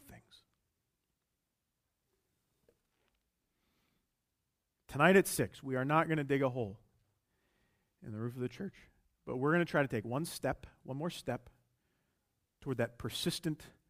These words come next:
putting our faith into action. This is not a complicated idea. This is the basic idea for this faith in action thing. We get together once a month.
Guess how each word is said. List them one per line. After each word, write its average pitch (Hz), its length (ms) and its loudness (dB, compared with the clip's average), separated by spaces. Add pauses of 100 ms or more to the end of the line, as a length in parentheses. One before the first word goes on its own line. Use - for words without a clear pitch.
(180)
putting 139 240 -2
our 123 80 0
faith 117 280 -4
into 110 140 -8
action. 107 400 -14 (1080)
This 127 100 -8
is 139 60 -2
not 160 140 8
a 185 40 10
complicated 190 580 6
idea. 135 220 8
This 123 180 -4
is 160 100 -4
the 170 60 0
basic 165 360 6
idea 135 300 6
for - 120 -10
this 120 160 -4
faith 123 260 -4
in 120 80 -6
action 101 360 -10
thing. - 160 -20 (1900)
We 131 100 -2
get 156 100 2
together 117 280 4
once 120 180 -4
a 147 60 -4
month. 104 340 -8